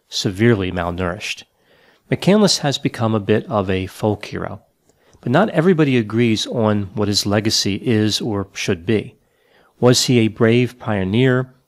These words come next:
who was willing to abandon everything and pursue a dream, or a foolish young man who threw away his life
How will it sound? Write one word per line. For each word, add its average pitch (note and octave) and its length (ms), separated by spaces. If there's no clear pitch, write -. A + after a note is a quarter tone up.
who B2 80
was A2 180
willing A#2 240
to - 100
abandon G#2 420
everything A#2 520
and G2+ 100
pursue G#2+ 320
a G2 60
dream, G#2+ 440
or D3+ 240
a B2 140
foolish C3 400
young A2 180
man F#2+ 280
who F#2+ 160
threw D3+ 220
away A#2 140
his G#2 200
life F2 340